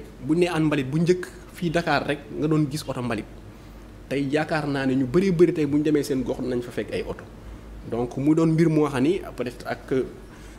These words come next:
euh, comme li ma doon wax sànq, de U C G à sonaget, loolu bokk na ci seen programme. Tey actuellement mbir moomu dafa ñu,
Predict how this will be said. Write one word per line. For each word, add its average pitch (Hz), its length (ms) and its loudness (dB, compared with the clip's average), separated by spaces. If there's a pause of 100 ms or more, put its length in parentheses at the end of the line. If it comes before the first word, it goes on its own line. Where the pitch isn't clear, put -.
(180)
euh, 123 440 -4 (180)
comme 147 160 4
li 143 40 4
ma 139 100 2
doon 123 120 2
wax 120 140 -2
sànq, 139 240 -2 (340)
de 127 160 -2 (180)
U 156 60 -2
C 156 200 2
G 127 120 0
à 110 120 -2
sonaget, 110 420 -4 (680)
loolu 147 220 6
bokk 139 240 0
na 127 140 2
ci 165 100 -4
seen 180 220 0
programme. 143 400 -2 (580)
Tey 147 320 4
actuellement 156 560 4
mbir 160 240 4
moomu 160 280 6
dafa 151 160 0
ñu, 160 100 4